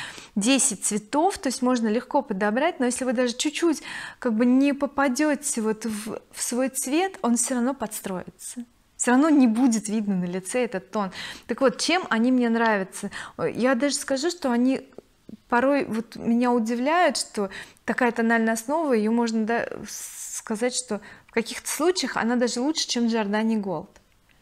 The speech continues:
У меня даже есть клиентка, которая, ну, лет восемь, наверное, пользовалась только Giordani Gold, антивозрастной. И знаете, как она говорила? «Ничего больше мне не предлагай». Она что-то там пробовала иногда, я пробники приносила, ничего не нравилось.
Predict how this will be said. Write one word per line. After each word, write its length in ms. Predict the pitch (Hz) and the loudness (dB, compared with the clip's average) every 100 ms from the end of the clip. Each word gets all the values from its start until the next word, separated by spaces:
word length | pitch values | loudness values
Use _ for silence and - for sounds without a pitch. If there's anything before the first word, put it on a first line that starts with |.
| - - - - | -20 -20 -12 0
У 60 | |
меня 100 | 233 | 2
даже 220 | 233 254 | 4 2
есть 160 | 262 - | -2 -4
клиентка, 480 | 254 254 349 381 269 | -2 0 0 -2 -4
которая, 560 | 233 262 269 247 226 - | 0 2 2 2 0 -2
ну, 120 | 220 | -2
лет 460 | 220 233 330 - - _ _ _ _ _ - | 2 2 0 -6 -20 _ _ _ _ _ -8
восемь, 880 | 190 185 220 294 269 - 185 175 | -6 -2 2 2 2 -2 -6 -6
наверное, 560 | 185 196 226 220 190 180 | -4 0 2 0 -2 -6
пользовалась 540 | 180 285 262 214 196 | 0 2 2 0 -2
только 360 | 196 269 262 220 | 0 2 2 0
Giordani 680 | 180 214 220 214 220 196 190 | -2 0 2 2 2 0 -2
Gold, 400 | 196 247 294 - | 0 0 0 0
антивозрастной. 960 | 226 226 220 208 196 202 208 - 240 294 - - - - | 2 2 2 -2 -2 -2 -4 -2 0 -2 -4 -12 -12 -4
И 280 | 247 254 - | 0 2 2
знаете, 300 | 226 311 320 | 2 2 0
как 160 | 240 | -4
она 120 | 226 214 | -2 0
говорила? 280 | 208 208 | 0 0
«Ничего 800 | 214 233 240 247 - 277 233 269 | 2 4 4 4 2 0 2 2
больше 440 | 226 262 254 - 262 | 4 2 2 0 -2
мне 220 | 247 254 | 0 0
не 140 | 247 | 0
предлагай». 680 | 254 254 247 254 269 262 214 | 0 -2 0 0 2 2 2
Она 120 | 196 | 2
что-то 240 | 220 - 214 | -2 -6 -6
там 220 | 202 208 | -2 -2
пробовала 720 | 208 392 403 381 330 285 277 | 2 4 6 6 4 2 2
иногда, 300 | 262 262 240 | 2 2 2
я 120 | 240 226 | 0 0
пробники 480 | 294 330 320 269 | -2 -2 -2 -4
приносила, 640 | - 254 247 254 262 233 214 | -4 -2 -2 -2 -4 -2 -4
ничего 640 | - 240 285 320 320 - 294 | 0 0 2 -2 -4 -4 -2
не 120 | 240 | 0
нравилось. 360 | 214 196 180 | 0 0 -2